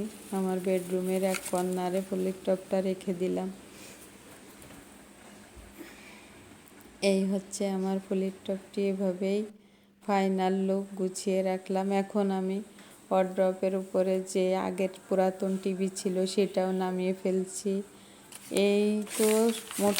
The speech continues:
কথা সব কিছু ধুয়ে শুকাতে দিয়ে আবার নিয়ে এসে এখন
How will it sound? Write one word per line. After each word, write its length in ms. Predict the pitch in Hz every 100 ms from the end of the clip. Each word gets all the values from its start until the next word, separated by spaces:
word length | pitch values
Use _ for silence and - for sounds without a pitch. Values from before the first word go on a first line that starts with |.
| -
কথা 220 | 202 214 208
সব 160 | 202 196 -
কিছু 200 | 202 - 190
ধুয়ে 280 | 196 196 196 202 202
শুকাতে 480 | - 190 196 190 208 185 190
দিয়ে 220 | 190 196 196 190
আবার 260 | 185 196 196 196
নিয়ে 240 | 190 190 185 190
এসে 260 | - 202 247 - - - - -
এখন 260 | 185 185